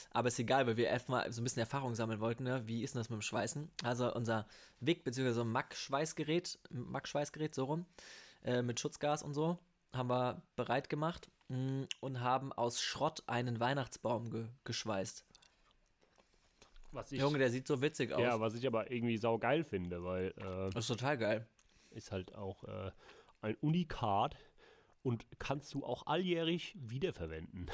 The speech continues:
Speaker 2: <laughs>
Speaker 1: Den kann man so lange verwenden, bis er irgendwann vergammelt,
Speaker 2: Ja.
Speaker 1: ja.
Speaker 2: Und hat
Speaker 1: Nee, ich weiß gar nicht. Der ist ziemlich groß geworden. Also der <laughs> hat über zwei Meter.
Speaker 2: Oh, krass.
Speaker 1: Ist bestimmt irgendwie insgesamt auch zwei oder drei Meter breit.
Speaker 2: <laughs>
Speaker 1: Also er ist schon echt groß.
Speaker 2: Aber so mit dem Schweißen, das hat geklappt?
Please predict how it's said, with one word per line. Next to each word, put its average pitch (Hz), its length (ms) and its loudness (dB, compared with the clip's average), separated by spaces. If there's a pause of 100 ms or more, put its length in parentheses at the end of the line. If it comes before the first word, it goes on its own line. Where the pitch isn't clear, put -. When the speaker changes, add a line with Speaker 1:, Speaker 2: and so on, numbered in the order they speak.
(260)
Speaker 2:
<laughs> 196 260 0
Speaker 1:
Den 113 120 2
kann 127 120 2
man 135 120 2
so 127 120 2
lange 143 260 4
verwenden, 131 420 0
bis 131 100 0
er 131 160 2
irgendwann 120 300 2
vergammelt, 107 480 0
Speaker 2:
Ja. 107 80 6
Speaker 1:
ja. 98 280 2 (1000)
Speaker 2:
Und 107 180 0
hat 113 100 0
Speaker 1:
Nee, 104 80 -2
ich 104 100 -6
weiß 107 140 2
gar 110 120 2
nicht. 101 100 -2
Der 120 100 4
ist 127 100 4
ziemlich 147 220 2
groß 131 240 2
geworden. 110 360 2
Also 107 160 -2
der 110 140 2
<laughs> - 100 0
hat 127 120 0
über 127 220 0
zwei 120 220 0
Meter. 120 360 0
Speaker 2:
Oh, 113 160 6
krass. - 380 -2 (260)
Speaker 1:
Ist - 140 -8
bestimmt - 540 -2
irgendwie 120 340 2
insgesamt 120 640 0
auch - 140 -4 (120)
zwei 113 300 2
oder 113 140 2
drei 110 200 -2
Meter 117 240 0
breit. 113 340 -2
Speaker 2:
<laughs> 82 100 -2 (500)
Speaker 1:
Also 110 140 0
er - 20 4
ist 120 80 0
schon 120 100 0
echt - 240 -2
groß. 117 200 0 (100)
Speaker 2:
Aber 123 140 4
so 110 240 0
mit 131 120 2
dem 110 140 -4
Schweißen, 156 380 0
das 180 100 -2
hat - 120 -2
geklappt? 151 400 -2